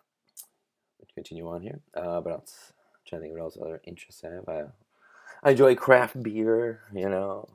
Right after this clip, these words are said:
Uh, I love chicken wings and pizza and, you know, all those <laughs> lovely things, hanging out at the bars with my friends, you know. Uh, football, baseball. I'm a Mets fan. Yes, I'm a Mets fan.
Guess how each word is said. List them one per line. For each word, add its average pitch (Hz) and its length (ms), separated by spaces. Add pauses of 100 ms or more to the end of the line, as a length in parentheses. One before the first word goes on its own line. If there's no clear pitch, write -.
(120)
Uh, 80 340 (300)
I 76 60
love 82 240
chicken 87 240
wings 90 480
and - 100
pizza 95 460
and, 104 200 (840)
you - 60
know, 78 360
all 82 180
those 85 200 (600)
<laughs> - 0
lovely 85 380
things, 98 180
hanging 85 180
out 85 120
at 85 80
the 90 40
bars 82 300
with 85 100
my 85 60
friends, 85 320 (120)
you 87 120
know. 80 140 (500)
Uh, 85 240
football, 90 760
baseball. 87 1000
I'm 87 80
a 80 60
Mets 85 280
fan. 82 420
Yes, 82 300
I'm 82 60
a 78 80
Mets - 240
fan. - 140